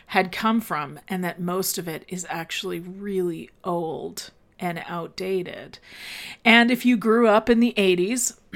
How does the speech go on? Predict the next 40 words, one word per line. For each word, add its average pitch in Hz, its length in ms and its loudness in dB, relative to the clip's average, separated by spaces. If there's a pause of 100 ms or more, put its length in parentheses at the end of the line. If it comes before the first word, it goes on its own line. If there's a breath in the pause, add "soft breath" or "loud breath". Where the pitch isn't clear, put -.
<clears throat> 233 300 10
seventies 180 600 2
and 165 80 -4
eighties, 185 420 -2
like 196 300 0
I 180 180 4
did, 220 380 -6 (480 loud breath)
uh, 190 480 4
even 254 240 4
in 277 80 -2
the 262 80 2
nineties, 214 560 0 (120)
there 214 200 4
was 247 160 2
a 233 60 -2
lot 185 400 4
of 180 280 -6
really 202 640 0 (1160)
<sighs> - 640 -10
big 240 440 2 (360)
diet 185 520 2
conversations - 1400 -4 (640 loud breath)
and 180 600 0
being 202 260 -2
a 190 40 -2
certain 185 380 0
size 151 640 0
and 165 120 -6
women 190 220 0
needing 175 260 -2
to 185 100 -6
be 170 180 -4
a 156 60 -6
certain 180 420 -6
weight 147 520 -4
and 185 120 -2
all 202 180 0
of 185 160 -4
that. 160 400 -2
And, 214 340 0